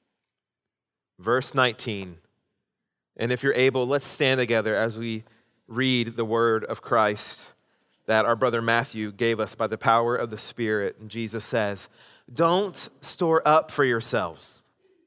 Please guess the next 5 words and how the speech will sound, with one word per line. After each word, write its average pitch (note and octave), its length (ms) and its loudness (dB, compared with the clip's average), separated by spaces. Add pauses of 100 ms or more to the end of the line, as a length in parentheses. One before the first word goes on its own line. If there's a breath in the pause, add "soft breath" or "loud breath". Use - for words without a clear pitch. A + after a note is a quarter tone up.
(840)
treasures C#3 680 2
on B2 220 0
earth G#2+ 420 -4 (600)
where C#3+ 180 2
moth D3+ 640 4